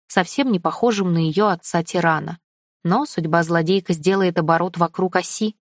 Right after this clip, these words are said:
Димка начнет вымещать на жене все свои школьные обиды и самоутверждаться за ее счет. Жена немного удивится, но почувствует себя дома, совсем как при отце, и это страшно домашнее чувство окажется сильнее всего на свете.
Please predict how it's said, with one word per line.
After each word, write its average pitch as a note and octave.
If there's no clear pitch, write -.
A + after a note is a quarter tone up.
Димка C4+
начнет A3
вымещать G#3
на F#3+
жене G3+
все B3+
свои A3
школьные G3+
обиды A#3
и G3
самоутверждаться G#3+
за F3+
ее F3
счет. -
Жена A#3+
немного E3+
удивится, F#3+
но F3
почувствует F#3
себя D#3+
дома, G#3+
совсем A3+
как -
при E3
отце, F3
и F#3+
это G3
страшно F#3
домашнее E3
чувство A3+
окажется F3+
сильнее F3+
всего F3+
на F3
свете. D#3